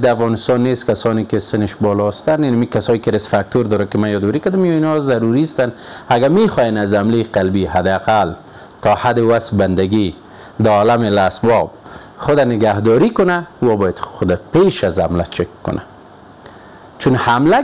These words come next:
که بیایم، این دو حالت داره. حمله که آمد در شرایط افغانستان، تا حدس و گمان و کاری که ما کردیم،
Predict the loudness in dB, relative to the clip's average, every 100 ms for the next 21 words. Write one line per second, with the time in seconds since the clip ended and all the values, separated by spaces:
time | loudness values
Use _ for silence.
0 | 0 2 2 2 -2 -6 -12 -20 -20 -20
1 | -14 0 2 4 2 2 0 -2 -2 -4
2 | -2 -2 0 -2 -2 -4 -4 -8 -18 -20
3 | -20 -20 -20 -20 -20 -20 -20 -20 -20 -20
4 | -20 -20 -20 -20 -20 -20 -20 -20 -20 -20
5 | -20 -20 -20 -20 -10 0 0 2 2 4
6 | 4 2 4 4 2 0 0 0 0 -2
7 | -10 -20 -20 -20 -6 0 0 2 0 0
8 | 2 2 2 2 0 -2 2 2 2 0
9 | 0 0 0 0 0 -2